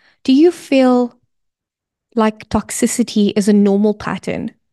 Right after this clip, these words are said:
Do you view yourself as an individual who someone else would be so lucky to be with? And then on the other side, how do you feel with regards to the person you want to manifest? How do you feel,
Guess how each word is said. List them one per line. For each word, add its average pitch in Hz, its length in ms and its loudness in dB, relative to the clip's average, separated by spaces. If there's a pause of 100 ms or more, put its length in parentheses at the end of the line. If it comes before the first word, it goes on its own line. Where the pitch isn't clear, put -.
(840)
Do 247 100 2
you 302 160 6
view 220 220 2
yourself 202 500 0
as 208 340 0
an 214 160 0
individual 208 680 0
who 208 120 -2
someone 262 640 -2 (500)
else 214 300 -2
would 202 260 -4
be 220 160 -2
so - 400 -4
lucky 208 380 0
to - 140 -8
be 202 180 0
with? - 400 -10 (1160)
And 254 100 4
then 311 120 4
on 359 100 2
the 339 100 2
other 226 180 0
side, 185 400 -8 (720)
how 254 120 2
do 427 100 -4
you 392 80 2
feel 254 760 0 (220)
with 233 180 -4
regards 214 400 -2
to 247 100 -2
the 233 80 -4
person 214 720 -6
you 214 180 0
want 202 280 0
to 208 80 -4
manifest? - 680 -8 (340)
How 254 160 0
do 269 100 2
you 339 60 4
feel, 240 680 0